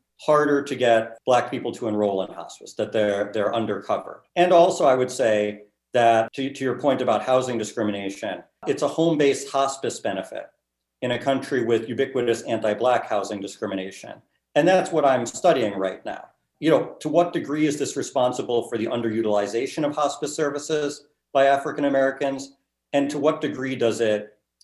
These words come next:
impede the ability of hospice to operate successfully? And I would say that it's pretty significant. Uh, you're talking about a home-based care system.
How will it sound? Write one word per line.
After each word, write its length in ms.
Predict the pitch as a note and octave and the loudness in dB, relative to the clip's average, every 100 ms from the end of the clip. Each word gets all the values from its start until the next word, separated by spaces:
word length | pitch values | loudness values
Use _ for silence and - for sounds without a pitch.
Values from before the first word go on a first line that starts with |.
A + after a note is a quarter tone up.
| - | -4
impede 680 | C3 B2+ D3 D#3 A2+ - _ _ A2+ | -2 -2 -2 -2 -2 -8 _ _ -4
the 120 | B2 | 0
ability 340 | B2+ B2 A#2+ | 2 2 2
of 140 | B2 B2 | -2 2
hospice 420 | A#2 - A2+ G#2 | 2 2 -4 -4
to 140 | - | -2
operate 480 | A2 A2 A2+ G#2 G2+ | 0 0 0 -2 -2
successfully? 720 | - - B2 G#2+ - G2+ - - _ _ _ _ _ | -10 -6 -2 -2 -4 -8 -8 -16 _ _ _ _ _
And 120 | D3+ E3+ | 4 6
I 80 | |
would 120 | G3 G3+ | 6 0
say 200 | G3 E3 | -2 4
that 400 | D#3+ D3+ D3+ - | 6 6 2 -6
it's 140 | C#3 | -6
pretty 200 | - E3+ | 0 0
significant. 600 | D3 C3+ B2+ A2+ - F2 - _ _ _ _ - | 0 -2 -2 -2 -10 -12 -14 _ _ _ _ 2
Uh, 200 | A2+ A2+ | 4 4
you're 100 | B2+ | 2
talking 180 | C#3+ D3 | 4 6
about 160 | C#3+ | 6
a 40 | C3 | 4
home-based 500 | C#3 C3 B2+ A#2+ - | 2 2 2 -2 -4
care 220 | - A#2+ | -2 0
system. 680 | A#2+ A#2+ A#2 A#2 G#2+ G2+ G2+ | 0 -6 -4 -2 -2 -2 -8